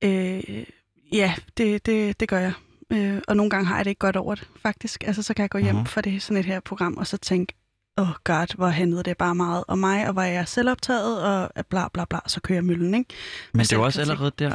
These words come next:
Speaker 2: Pauline, det, at du går hjem, og så sidder du og slår dig videre oven i hovedet, for at have delt noget, som jo er en levet oplevelse for dig. Det er jo, altså, en ting er, om det er en forsvarsmekanisme, men det er jo også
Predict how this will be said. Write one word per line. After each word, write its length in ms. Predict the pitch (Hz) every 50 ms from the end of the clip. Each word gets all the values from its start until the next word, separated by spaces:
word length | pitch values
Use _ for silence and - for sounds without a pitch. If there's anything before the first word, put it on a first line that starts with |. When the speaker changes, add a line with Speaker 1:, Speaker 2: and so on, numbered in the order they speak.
| - _
Speaker 2:
Pauline, 280 | - 131 120 120 117 113
det, 120 | - 127
at 80 | 131 -
du 40 | 135
går 120 | - 131
hjem, 280 | 131 117 110 123 139 131 _
og 100 | - 131
så 80 | - 135
sidder 220 | - - 135 120
du 160 | - - 123 - _ _
og 100 | 123 117
slår 240 | - - 120 98 -
dig 120 | 110 110 - _ _ _ _ -
videre 340 | - 131 156 180 190 208 196
oven 220 | - 131 123 120 123
i 40 |
hovedet, 420 | 117 113 113 104 101 98 107 117 127 _ _ _ _ _ _ _ _ _ _ _
for 420 | - - - - 113 135 131 - -
at 60 | 120
have 140 | 120 120 113 _
delt 260 | 147 143 123 - _
noget, 260 | 127 120 113 113 123
som 180 | 120 - 123 113
jo 220 | 107 101 95 - - _ _
er 140 | 110 120 156
en 80 | 170
levet 460 | 147 104 107 107 113 131 139 147 139 - _ _ _ _ _ _ _ _ _ _ _ _ _
oplevelse 500 | 113 127 - - 131 123 95 - - 107
for 120 | - -
dig. 300 | - - 95 98 110 110
Det 60 | - 113
er 40 |
jo, 60 | 110 98
altså, 200 | - 107 - -
en 160 | - 135 139
ting 200 | - 139 127 123
er, 100 | - -
om 100 | 110 107
det 100 | - 85
er 60 | 80
en 100 | 107 113
forsvarsmekanisme, 840 | - - 110 127 - 127 120 - 107 104 107 98 98 95 - 104 101
men 140 | 101 101 95
det 100 | - 98
er 40 |
jo 80 | 95 95
også 260 | 95 117 135 - -